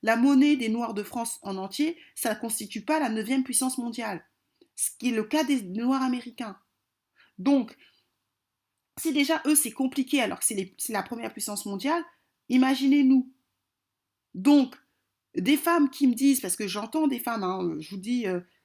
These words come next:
il y a des femmes qui me contactent, qui me disent, elles ont plusieurs enfants, et qui me disent,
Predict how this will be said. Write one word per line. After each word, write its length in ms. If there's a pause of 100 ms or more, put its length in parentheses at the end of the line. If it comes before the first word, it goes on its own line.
il 60
y 20
a 40
des 120
femmes 240
qui 100
me 60
contactent, 500
qui 100
me 80
disent, 360
elles 140
ont 80
plusieurs 320
enfants, 520 (260)
et 100
qui 120
me 80
disent, 440